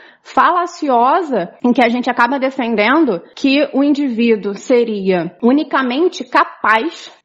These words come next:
anulando todas as outras questões da sua vida, de evoluir sem qualquer auxílio da sociedade, sem qualquer auxílio da escola, sem a qualquer auxílio do Estado.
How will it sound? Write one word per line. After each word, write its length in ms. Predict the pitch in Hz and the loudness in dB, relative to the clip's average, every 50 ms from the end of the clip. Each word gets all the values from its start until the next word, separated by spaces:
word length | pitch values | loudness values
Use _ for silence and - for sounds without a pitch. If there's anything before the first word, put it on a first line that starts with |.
| _ _ | _ _
anulando 460 | 226 226 226 220 233 240 247 254 247 | 0 0 0 0 -2 -2 -2 -4 -2
todas 320 | 254 269 302 330 427 403 - | 0 0 0 2 0 -2 0
as 60 | 311 | -2
outras 240 | 285 294 277 269 - | -4 -4 -6 -8 -2
questões 360 | - 262 247 - 247 240 214 | -2 -2 0 0 -2 -2 -2
da 60 | 226 | -4
sua 220 | 226 - 254 254 262 | -2 0 0 0 0
vida, 380 | 226 220 226 247 262 330 339 - - - - - - - _ _ | 0 -4 -6 -2 -2 -2 -2 -2 -10 -20 -20 -20 -20 -20 _ _
de 180 | 226 208 277 311 | 0 2 2 2
evoluir 760 | 359 381 302 330 320 339 349 349 330 277 262 277 330 339 - | 2 2 2 2 2 2 0 -2 -2 -2 -2 -2 -4 -4 -6
sem 360 | - - - 277 339 427 427 | -6 -4 -2 0 0 0 2
qualquer 440 | 403 370 370 381 - 302 320 381 415 | 0 0 0 2 0 2 4 4 4
auxílio 540 | 403 392 - - - 311 311 330 339 359 302 | 2 0 -2 -6 -4 0 2 2 2 2 2
da 120 | 254 254 | 0 -2
sociedade, 880 | 254 - 262 262 - - 254 240 226 220 233 233 240 233 233 226 226 226 | -2 -2 -6 -6 -2 -2 -2 -2 0 2 2 2 2 0 0 -4 -8 -8
sem 160 | - 240 226 | -6 -6 -2
qualquer 560 | 214 240 226 226 - 220 233 226 233 247 240 - | 0 0 -2 0 0 0 0 0 -2 -4 -4 -4
auxílio 560 | - 220 214 214 - - 226 226 220 233 220 | -4 -4 -4 -6 -6 -4 -4 0 0 0 0
da 160 | 202 208 196 190 | 0 -2 -2 -2
escola, 840 | 208 - - - - _ - 233 226 220 214 220 214 214 208 214 214 - - - - - _ | -4 -8 -12 -18 -10 _ 2 4 4 4 4 2 0 -2 -4 -4 -8 -12 -20 -20 -20 -20 _
sem 220 | _ - - 240 233 | _ -4 0 2 2
a 80 | 240 | 2
qualquer 500 | 240 240 233 220 226 226 247 233 240 240 | 2 4 2 2 2 2 2 2 4 4
auxílio 540 | 240 233 220 226 - - 247 233 226 220 233 | 2 0 -2 -4 -8 -6 -2 -2 0 0 2
do 100 | 202 220 | 2 0
Estado. 720 | 220 226 - - - 233 226 233 226 220 214 208 208 233 | -2 -2 -6 -4 0 2 4 4 4 2 0 -2 -6 -12